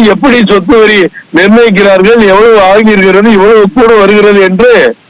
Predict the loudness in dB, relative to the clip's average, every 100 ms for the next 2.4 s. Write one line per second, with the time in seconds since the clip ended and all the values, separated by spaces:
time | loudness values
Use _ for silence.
0 | _ _ _ -4 -2 0 0 -2 -2 0
1 | 0 2 0 -2 -2 -2 -2 0 0 -2
2 | -4 -4 -2 -4